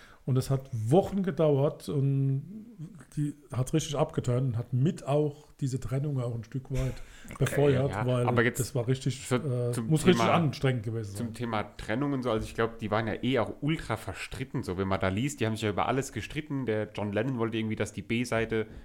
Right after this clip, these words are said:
Speaker 3: mit der wollte er irgendwie gar nichts zu tun haben, so. Also da ging's ja nur um, wer ist jetzt der bessere Musiker oder sowas, glaub ich.
Speaker 2: Deine neue Brille sieht ein bisschen aus wie John Lennon.
Speaker 1: Ihr habt den Amboss gehört in dem Lied,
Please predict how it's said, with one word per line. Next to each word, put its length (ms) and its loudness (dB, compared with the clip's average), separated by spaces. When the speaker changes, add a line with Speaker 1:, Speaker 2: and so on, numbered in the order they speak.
Speaker 3:
mit 140 -4
der 100 4
wollte 160 2
er 60 0
irgendwie 200 -4
gar 220 2
nichts 240 -4
zu 80 -2
tun 380 -4
haben, 260 -4
so. 400 -2
Also 160 -6
da 100 -2
ging's 220 -6
ja 100 -2
nur 600 -2
um, 300 -4
wer 180 2
ist 100 -6
jetzt 220 -8
der 540 -4
bessere 300 -4
Musiker 580 -6
oder 140 -6
sowas, 300 -10
glaub 260 -12
ich. 80 -8
Speaker 2:
Deine 240 4
neue 200 0
Brille 280 0
sieht 160 -4
ein 40 -20
bisschen 220 -6
aus 240 -6
wie 60 -8
John 280 -6
Lennon. 420 -8
Speaker 1:
Ihr 100 6
habt 160 0
den 120 4
Amboss 500 2
gehört 300 -2
in 100 -4
dem 160 -2
Lied, 220 -4